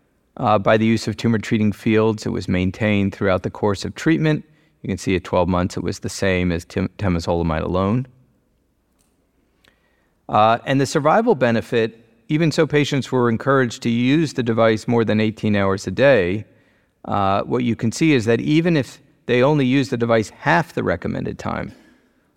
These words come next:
uh, which is the lowest blue bar right here, what you can see is that even that was statistically better than temozolomide alone. So while we want patients, we do see a survival increase the longer the patients wear the device.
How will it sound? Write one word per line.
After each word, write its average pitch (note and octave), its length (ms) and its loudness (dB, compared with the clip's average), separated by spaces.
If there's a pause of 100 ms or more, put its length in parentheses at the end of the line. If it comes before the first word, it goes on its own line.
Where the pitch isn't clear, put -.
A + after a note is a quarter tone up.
uh, F2+ 560 0
which G#2+ 240 -6
is F#2+ 140 -4
the G2+ 100 0
lowest A2 520 2
blue G#2 260 0
bar G2 560 2 (440)
right F2+ 220 -2
here, A2 560 0 (440)
what B2+ 120 -4
you G#2+ 140 0
can A2+ 160 -2
see B2+ 260 0
is G2 120 0
that G#2 260 2
even A#2+ 260 0
that A#2 240 2
was G#2 140 0
statistically G#2+ 640 -4
better F#2 540 0 (200)
than F2+ 140 -2
temozolomide D#2+ 680 -2
alone. D#2 400 -4 (480)
So G#2 420 2 (180)
while A2 260 4
we A2 100 0
want B2 300 0
patients, C3+ 540 -2
we G#2+ 120 -2
do B2 240 0
see C3+ 220 -2
a G2 40 2
survival G2+ 640 0
increase A#2+ 640 -2 (420)
the F#2 120 0
longer G#2+ 480 2
the A#2 100 -2
patients B2 460 -2
wear A#2 180 4
the A#2 80 2
device. A2+ 560 0